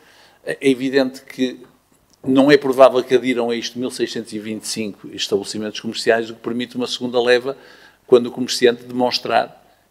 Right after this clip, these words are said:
e justificar que já gastou os primeiros, os primeiros vouchers. Foi isso que foi pensado. Por outro lado, isto é uma questão,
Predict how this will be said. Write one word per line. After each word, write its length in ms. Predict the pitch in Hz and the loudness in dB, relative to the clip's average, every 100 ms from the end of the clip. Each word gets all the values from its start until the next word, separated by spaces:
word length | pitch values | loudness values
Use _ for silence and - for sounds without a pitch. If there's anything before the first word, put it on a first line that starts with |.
| - | -12
e 80 | |
justificar 600 | 107 113 - 117 107 120 | -10 -8 -8 -8 0 -2
que 120 | - - | -2 0
já 140 | 120 | 0
gastou 320 | 113 117 117 | 0 -4 -4
os 80 | 113 | -6
primeiros, 440 | - 117 117 113 | -6 -4 -4 -6
os 140 | - - | -16 -14
primeiros 320 | - 113 110 | -8 -6 -4
vouchers. 320 | 98 - - | -6 -8 -10
Foi 180 | - 95 | -8 -6
isso 140 | 98 | -6
que 40 | - | -4
foi 100 | 104 | -4
pensado. 400 | - - 131 - - - - - - | -4 -2 -4 -4 -16 -20 -20 -20 6
Por 80 | 139 | 6
outro 180 | 143 | 8
lado, 160 | 156 - | 4 2
isto 140 | - | -4
é 40 | 120 | -10
uma 120 | 120 | -10
questão, 420 | - - 135 160 | -10 -2 -2 -4